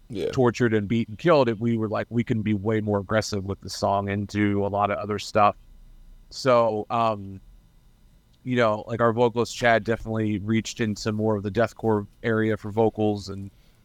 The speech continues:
Speaker 2: we do, like, a pitch shifted breakdown that, you know, which is something that we hadn't done before, and it's just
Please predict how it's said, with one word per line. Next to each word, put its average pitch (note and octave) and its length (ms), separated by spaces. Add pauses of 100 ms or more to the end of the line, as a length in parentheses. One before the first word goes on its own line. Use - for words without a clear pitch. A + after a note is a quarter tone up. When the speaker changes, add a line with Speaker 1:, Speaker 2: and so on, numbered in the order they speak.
(300)
Speaker 2:
we A#2 140
do, A2+ 240
like, G#2+ 180
a G#2 80
pitch A2+ 240
shifted G#2 420
breakdown A2 760
that, G#2 160 (140)
you G2+ 160
know, G2+ 60
which G2+ 220
is G2 80
something G#2 320
that G2+ 140
we G#2 80
hadn't G#2 300
done G#2+ 200
before, G#2 560
and G#2 100
it's - 200
just - 420